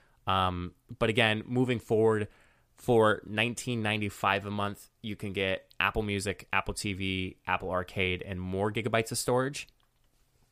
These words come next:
Then there's the Premier version, which gives you Apple Music, Apple T V, Apple Arcade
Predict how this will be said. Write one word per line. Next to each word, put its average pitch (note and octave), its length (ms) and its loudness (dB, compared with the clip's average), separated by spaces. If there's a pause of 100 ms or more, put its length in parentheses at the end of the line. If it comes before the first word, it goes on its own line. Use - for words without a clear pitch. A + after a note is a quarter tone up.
(180)
Then C#3+ 520 4 (400)
there's A2 200 8
the G#2 80 0
Premier C3+ 480 2
version, F#2 600 2 (400)
which G#2 320 0
gives G2+ 320 2
you G2 340 2
Apple A2 240 4
Music, A#2+ 600 2 (200)
Apple G2 260 4
T B2+ 220 0
V, G2+ 420 -2 (580)
Apple G2 300 2
Arcade G2 680 2